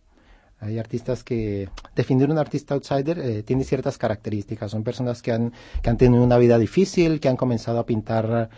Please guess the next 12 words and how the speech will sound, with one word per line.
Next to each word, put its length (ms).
tarde, 460
que 120
sus 160
obras 220
se 100
caracterizan 640
por 140
ser 220
un 140
poco 540
obsesivas, 640
repetitivas. 1040